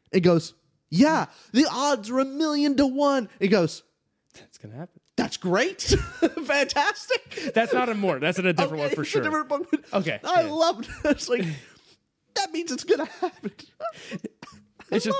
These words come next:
Speaker 1: I love it.
Speaker 2: odds work differently in Discworld. <laughs>
Speaker 1: Yeah.
Speaker 2: I gotta say,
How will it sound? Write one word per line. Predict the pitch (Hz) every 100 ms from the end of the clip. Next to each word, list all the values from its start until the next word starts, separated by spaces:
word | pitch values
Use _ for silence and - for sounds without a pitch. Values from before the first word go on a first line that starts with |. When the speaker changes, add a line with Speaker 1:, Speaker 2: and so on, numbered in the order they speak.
| 539
Speaker 1:
I |
love | 190 208
it. | 185
Speaker 2:
odds | 170
work | 190 175
differently | 185 160 170 143 120 -
in | 131 117 107
Discworld. | 120 - 117 104 131 -
<laughs> |
Speaker 1:
Yeah. | 247 165 127 - - - _ _ -
Speaker 2:
I | 208
gotta | 202 247 240
say, | 190 185